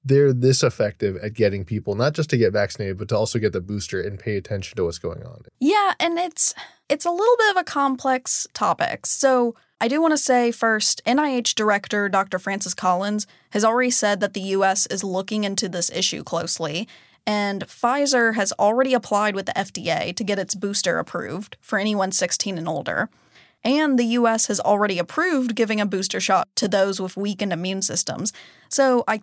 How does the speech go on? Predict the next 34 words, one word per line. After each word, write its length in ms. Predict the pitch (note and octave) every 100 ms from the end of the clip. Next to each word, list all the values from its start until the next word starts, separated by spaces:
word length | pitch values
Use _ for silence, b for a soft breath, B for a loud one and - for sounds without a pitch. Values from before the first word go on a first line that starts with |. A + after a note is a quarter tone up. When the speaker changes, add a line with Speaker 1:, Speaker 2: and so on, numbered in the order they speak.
| _
Speaker 2:
think 300 | C#4 F4+ -
the 100 | F#4
U 180 | C#4+ C#4
S 220 | C4 C4
will 80 | A3
be 140 | A3
recommending 500 | G3+ G3 G#3 G3+ G3+
booster 300 | F#3 F#3 - G#3
shots 460 | A3 G#3+ G#3+ - b b -
for 140 | A3
those 300 | G3+ G3 G3+
who 100 | G#3+
receive 440 | G3 - G3 G3 G3
the 80 | F#3
Pfizer 360 | F#3+ F3+ F#3
and 100 | F#3
Moderna 340 | E3 E3 F3 G3
vaccines 680 | G#3 G#3 - A3+ A3+ A3 -
later 460 | - F#3+ F#3 F#3 F#3
this 260 | F3+ - E3
year. 260 | - - -
Like, 260 | F#3 F3+ -
I 60 | G#3+
think 280 | B3 A#3+
the 260 | A3+ G#3 F#3+ b b b b b
writing's 420 | A3+ C4 C#4 C4 A3+
on 120 | G#3+
the 60 | F#3+
wall, 500 | E3 F#3 F3+ F3 -
and 80 | F3+
that's 180 | D#3+ -
what's 120 | F3+
gonna 200 | C3+ -
happen. 440 | - - - F#2+